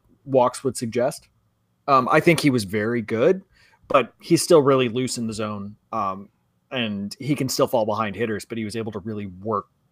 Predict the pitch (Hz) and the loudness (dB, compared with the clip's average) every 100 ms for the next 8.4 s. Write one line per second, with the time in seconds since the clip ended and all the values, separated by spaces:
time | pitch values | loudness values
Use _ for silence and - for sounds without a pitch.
0 | - 101 _ _ _ _ - - 113 120 | -16 -16 _ _ _ _ -16 -2 0 0
1 | 98 95 117 104 92 95 90 90 104 87 | -2 -4 -4 -4 -8 -10 -12 -8 -8 -8
2 | - 87 87 101 85 80 _ _ _ _ | -12 -12 -12 -12 -14 -16 _ _ _ _
3 | _ _ _ - 101 98 - 117 - 165 | _ _ _ -10 -8 -6 -2 0 6 8
4 | 180 151 - 143 113 113 110 - 113 120 | 6 4 2 2 2 -2 -2 -2 -4 -2
5 | - 110 107 107 104 - 107 104 - 110 | -2 -6 -4 -4 -6 -8 -10 -12 -8 -6
6 | 101 95 95 110 98 107 - 113 107 - | -6 -10 -10 -12 -14 -16 -10 -6 -4 -4
7 | 131 135 117 110 120 110 107 104 113 - | -2 -2 -2 -4 -6 -6 -6 -6 -8 -4
8 | 110 104 92 92 | -4 -2 -6 -10